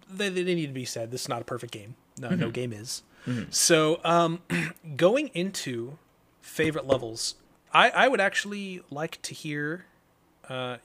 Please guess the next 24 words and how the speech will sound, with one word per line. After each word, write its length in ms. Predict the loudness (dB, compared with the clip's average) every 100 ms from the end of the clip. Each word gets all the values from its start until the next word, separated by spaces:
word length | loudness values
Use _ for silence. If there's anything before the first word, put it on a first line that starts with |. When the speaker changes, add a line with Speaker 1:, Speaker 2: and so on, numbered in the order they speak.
| -12
Speaker 1:
your, 460 | -6 -4 -4 -6 -8
if 160 | -8
you 60 | -2
wouldn't 200 | -2 -2
mind, 220 | -8 -10
your 260 | -4 -4 -4
favorite 320 | -4 -8 -6
levels. 400 | -8 -8 -14 -16 _ _ _ -2
Speaker 2:
Um, 280 | 2 2 4
yeah, 240 | 8 8
so 520 | 8 4 6 6 2 -6 -2
I 100 | 0
think 260 | 0 0
we've 340 | -2 -2 -4 -2
kind 220 | 0 2
of 80 | 2
already 220 | -2 -2
talked 420 | -4 -4 -4 -4
about 180 | -4 -4
a 40 |
lot 160 | -4 -6
of 60 |
my 80 | -8
favorites. 420 | -8 -8 -8 -12